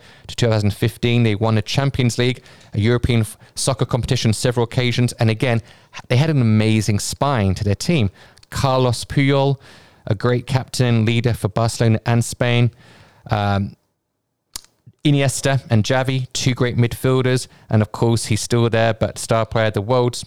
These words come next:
in my opinion, the world's best football player at the moment, Lionel Messi. Okay, so those four, four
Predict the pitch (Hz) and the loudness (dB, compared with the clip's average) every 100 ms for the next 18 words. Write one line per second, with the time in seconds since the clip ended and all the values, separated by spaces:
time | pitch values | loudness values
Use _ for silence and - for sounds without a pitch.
0 | - 139 139 123 - 98 101 104 107 - | -6 0 0 0 2 2 2 0 -4 -4
1 | - 107 - 101 110 110 110 - - - | -4 -4 -2 0 2 0 -2 -8 -20 -18
2 | - 104 104 107 139 - 104 90 - 120 | -4 0 2 2 2 0 -2 -4 -2 -2
3 | - 120 113 - - - 165 127 107 135 | 0 0 0 -2 -8 -2 0 2 0 -2
4 | - - - 135 117 113 | -8 -20 -2 0 2 0